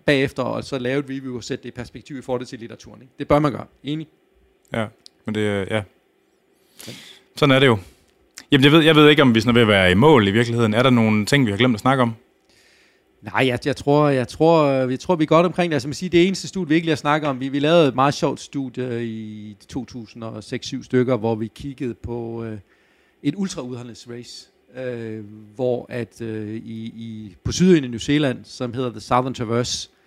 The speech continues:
Speaker 1: hvor at, øh, man kører hold af, af fire personer, og, øh, og så kører man, øh, over et sted mellem fire og fem dage, og man kører sådan forskellige typer bevægelse, øh, kajak, kano,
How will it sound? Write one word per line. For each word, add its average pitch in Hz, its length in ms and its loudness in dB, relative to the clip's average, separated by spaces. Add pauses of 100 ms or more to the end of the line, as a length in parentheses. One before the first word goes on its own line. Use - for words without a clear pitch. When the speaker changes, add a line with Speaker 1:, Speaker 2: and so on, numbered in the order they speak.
(280)
Speaker 1:
hvor 120 480 4
at, 117 320 -8
øh, 110 300 -8 (140)
man 117 180 -8
kører 139 240 2
hold 139 300 2
af, 117 440 -8
af 113 220 -10 (360)
fire 139 180 0
personer, 127 440 -4 (600)
og, 113 360 4
øh, 107 420 -4
og - 120 -6
så 139 120 -4
kører 143 300 4
man, 117 320 -4
øh, 110 960 -12
over 131 360 4 (200)
et - 100 -20
sted 127 200 -2
mellem 123 240 -8
fire 127 300 -4
og 107 300 -4
fem - 300 -10
dage, 117 300 -14 (220)
og 117 200 -10
man 117 140 -10
kører 135 220 0
sådan 127 340 -8 (480)
forskellige 170 360 2
typer 127 240 -6
bevægelse, 127 460 -2
øh, 107 600 -8
kajak, 123 440 0 (120)
kano, 135 560 -6